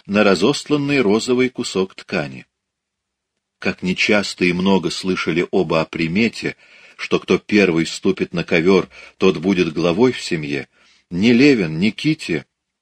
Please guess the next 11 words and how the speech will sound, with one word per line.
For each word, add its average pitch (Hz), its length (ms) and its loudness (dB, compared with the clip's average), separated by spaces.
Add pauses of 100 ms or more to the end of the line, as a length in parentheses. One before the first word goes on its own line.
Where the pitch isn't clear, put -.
(360)
не 107 160 2
могли 139 300 4
об 127 180 2
этом 90 240 -2
вспомнить, 143 640 -2 (380)
когда 95 340 0
они 92 180 2
сделали 110 540 0
эти 98 240 -4
несколько 82 480 -6
шагов. 73 580 -10